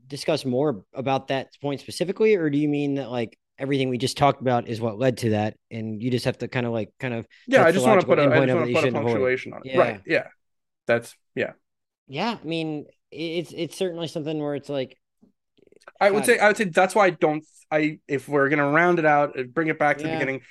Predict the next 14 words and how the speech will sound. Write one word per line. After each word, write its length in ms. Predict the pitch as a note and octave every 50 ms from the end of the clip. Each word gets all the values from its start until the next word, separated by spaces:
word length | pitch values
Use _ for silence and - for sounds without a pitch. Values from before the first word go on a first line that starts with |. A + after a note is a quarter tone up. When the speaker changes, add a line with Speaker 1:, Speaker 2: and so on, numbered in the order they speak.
| - _ -
Speaker 2:
that's 180 | F3 E3 - F#3
why 120 | F3+ E3
I 40 | D#3
don't 280 | C3+ - D#3 D3 -
think 180 | - D3+ C3+ -
this 160 | C#3 B2+ -
movie 240 | C#3 B2+ B2 A#2+ A#2+
is 140 | A2+ A#2 A2+
exploitative. 680 | - - - - - - - - - - - - - - _ _ _ _ _ _ _ _ -
'Cause 120 | - C#3+
I 100 | D#3+ D#3
think 160 | F3+ F3 E3 -
exploitation 920 | D#3 - - - D#3 D3 - - C#3 C3 B2+ - D3 C#3 C3 C3 C3 B2 -
is 480 | B2+ A#2+ A#2+ A#2+ A#2+ A#2+ A#2+ A#2+ -